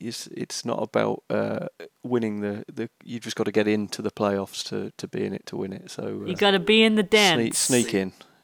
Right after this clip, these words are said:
Speaker 1: We'll s-, we'll
Speaker 2: Yeah.
Speaker 1: hopefully just sneak in in the wild card again.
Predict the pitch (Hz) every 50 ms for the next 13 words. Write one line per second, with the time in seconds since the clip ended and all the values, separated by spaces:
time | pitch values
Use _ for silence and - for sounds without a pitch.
0 | _ _ _ - 110 107 104 - - - - - 175 165 160 - - 101 101 104
1 | 104 - - - - - - 104 98 - - 104 101 101 101 101 101 98 95 98
2 | 104 - - - 104 104 101 101 - - -